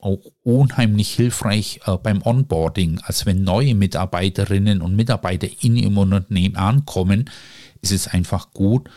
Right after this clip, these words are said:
äh, wenn Prozesse definiert sind. Letztlich zeigt es auch, dass Kunden Ihnen vertrauen kann. Aber auch Investoren möchten wissen, ob Sie nach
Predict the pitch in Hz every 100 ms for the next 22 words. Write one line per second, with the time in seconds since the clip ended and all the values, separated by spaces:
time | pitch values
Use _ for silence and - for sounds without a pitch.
0 | - - _ _ 98 98 113 107 - -
1 | - - 120 87 - - _ - - 85
2 | 85 - - 85 73 - 78 - _ _
3 | _ _ _ _ 85 78 - 95 - _
4 | _ _ - 87 85 - 95 90 95 -
5 | 98 - 139 143 101 85 85 - 76 87
6 | 78 85 80 - 82 78 101 95 101 98
7 | 101 101 - - 92 127 95 95 - 101
8 | 113 - - - - 95 87 95 98 92
9 | -